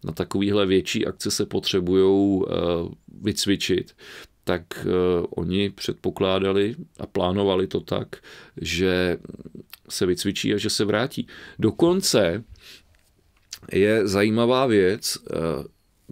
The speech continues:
několik dní poté, co se fakt po osmadvaceti dnech útěku přes východní Německo skutečně zbídačený ty tři dostali do západního Berlína,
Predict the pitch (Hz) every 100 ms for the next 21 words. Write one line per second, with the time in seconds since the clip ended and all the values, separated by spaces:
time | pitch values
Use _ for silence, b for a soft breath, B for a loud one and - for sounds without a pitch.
0 | - - - 113 - 156 135 104 127 135
1 | - 107 107 117 85 80 - 92 85 -
2 | 104 98 - - - 107 - - - -
3 | - - 98 - 117 - 120 120 107 110
4 | 131 127 135 101 92 87 - - - -
5 | - 95 - 104 - 98 - - - -
6 | - - B B B 85 85 110 107 123
7 | 113 87 90 - - 90 85 110 - 95
8 | 98 120 117 92 98 98 101 110 104 113
9 | 117 - - 107 110 95 - 101 95 104
10 | 110 - - 85 90 90 98 107 120 101
11 | 87 82 80